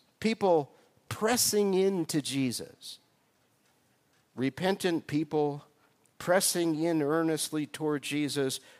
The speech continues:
wherever he went. Again, not all people, but, but God's people. Let me ask you,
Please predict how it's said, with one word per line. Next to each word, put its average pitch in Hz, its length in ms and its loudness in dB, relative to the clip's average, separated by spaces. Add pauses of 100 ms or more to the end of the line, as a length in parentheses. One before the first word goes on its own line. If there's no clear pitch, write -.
wherever 123 580 0 (160)
he 139 180 -2
went. 117 320 -2 (240)
Again, 139 560 0
not 175 200 2
all 214 220 4
people, 117 520 -6 (1900)
but, 131 260 -2 (260)
but 127 200 -4
God's 135 420 0
people. - 480 -16 (2000)
Let 120 140 -6
me 160 120 0
ask 143 340 -2
you, 92 260 -14